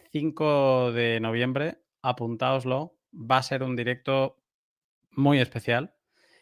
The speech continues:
eh, muy diferente a todos los que hemos hecho y, mm, y nos lo vamos a pasar bien.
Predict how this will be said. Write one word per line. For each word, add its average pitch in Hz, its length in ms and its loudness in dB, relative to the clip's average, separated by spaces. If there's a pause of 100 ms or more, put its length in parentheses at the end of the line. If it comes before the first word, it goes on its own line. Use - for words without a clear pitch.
(240)
eh, 107 580 -6
muy 156 240 4
diferente 120 640 -2
a 120 160 -8
todos 113 280 -4
los 110 160 -6
que 101 240 -6
hemos 104 220 -8
hecho 143 360 -10 (640)
y, 104 560 -6
mm, 92 440 -14 (340)
y - 100 -12
nos 113 140 -4
lo 110 100 2
vamos 113 240 2
a 113 60 -4
pasar 107 260 -2
bien. 85 200 -10